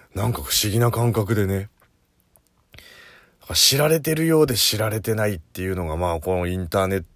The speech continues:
トサービスっぽい、ね、この象徴するような出来事だなと思ったんですけど。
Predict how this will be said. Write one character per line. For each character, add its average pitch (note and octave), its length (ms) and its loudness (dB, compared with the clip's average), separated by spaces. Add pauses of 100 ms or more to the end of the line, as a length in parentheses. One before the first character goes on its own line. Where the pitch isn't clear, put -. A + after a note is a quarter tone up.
(440)
ト G2+ 140 -2
サ G#2 240 0
ー - 20 2
ビ G2+ 120 -6
ス G2 160 -4
っ F#2 40 -8 (160)
ぽ D3+ 200 10
い、 F#2+ 160 2 (800)
ね、 F#2 180 -4
こ E2 100 -6
の E2 80 -2
象 A#2+ 320 0
徴 B2 240 4
す B2 120 0
る A#2 80 2
よ A2 80 2
う - 20 0
な F#2 120 0
出 E2 140 -6
来 D2+ 120 -10
事 E2+ 220 -6
だ C#2+ 120 -12
な C2+ 200 -14
と C2+ 120 -12
思 C#2 180 -8
っ - 20 -10
た C2+ 200 -10
ん B1 60 -12
で A1+ 80 -14
す - 100 -8
け - 100 -12
ど。 B1 240 -10